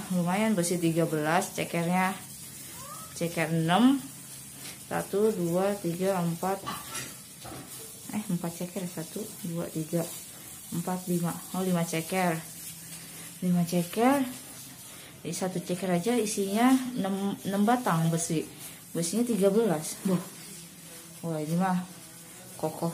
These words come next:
benar ini rumah ya. Oke. Nah. Jadi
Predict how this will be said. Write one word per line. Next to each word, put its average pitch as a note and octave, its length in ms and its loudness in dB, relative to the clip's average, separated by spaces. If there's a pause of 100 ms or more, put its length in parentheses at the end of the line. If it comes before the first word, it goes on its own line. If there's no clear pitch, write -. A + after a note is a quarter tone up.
benar C4+ 240 8
ini A#3+ 240 8
rumah F#3+ 240 6
ya. D#3 120 2 (200)
Oke. C4 240 2 (920)
Nah. D#3+ 640 2 (1900)
Jadi F3 180 4